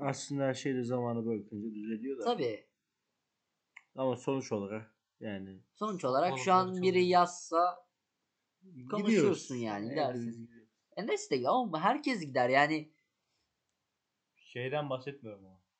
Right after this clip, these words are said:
Speaker 3: İşte aldatmış eski sevgili mesela.
Speaker 2: Mesela
Speaker 3: Gitmez.
Speaker 2: ona
Speaker 1: Yok
Speaker 2: kimse
Speaker 1: yani.
Speaker 2: gitmez.
Speaker 1: Şu an
Speaker 2: Kanka
Speaker 1: biz
Speaker 2: al-
Speaker 1: kendi aramızda herkesin
Speaker 3: Yok, aynen.
Speaker 1: kimle yaşadığını bildiğimiz için.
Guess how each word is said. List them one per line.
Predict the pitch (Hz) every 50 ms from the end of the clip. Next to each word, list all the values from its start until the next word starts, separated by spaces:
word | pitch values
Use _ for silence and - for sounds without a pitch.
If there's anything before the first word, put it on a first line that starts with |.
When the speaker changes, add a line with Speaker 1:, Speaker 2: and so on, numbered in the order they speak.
| _ _
Speaker 3:
İşte | 104 _ - - 107 104 - _ -
aldatmış | 107 107 117 120 123 123 120 123 - - -
eski | 127 120 - - -
sevgili | - 127 123 120 120 120 120
mesela. | 120 117 - - 147
Speaker 2:
Mesela | 147 123 135 120 123 143 143 135
Speaker 3:
Gitmez. | 135 - 151 151 - - - - _ _ - -
Speaker 2:
ona | - 165 139 147
Speaker 1:
Yok | 156 -
Speaker 2:
kimse | 214 269 277 - 160
Speaker 1:
yani. | 131 110 85
Speaker 2:
gitmez. | - 107 104 104
Speaker 1:
Şu | - 139 135
an | 147
Speaker 2:
Kanka | 160 160 135
Speaker 1:
biz | 117
Speaker 2:
al- | 123 127
Speaker 1:
kendi | 170 170 175 175 185
aramızda | 175 175 175 170 160 151 170
herkesin | 165 151 156 - 170 151 151 -
Speaker 3:
Yok, | - - 113 107
aynen. | 104 - _ -
Speaker 1:
kimle | - 147 147 143 147
yaşadığını | 143 139 143 - 143 127 135 143 139 139
bildiğimiz | 135 135 131 135 123 110 101 98 -
için. | - - - -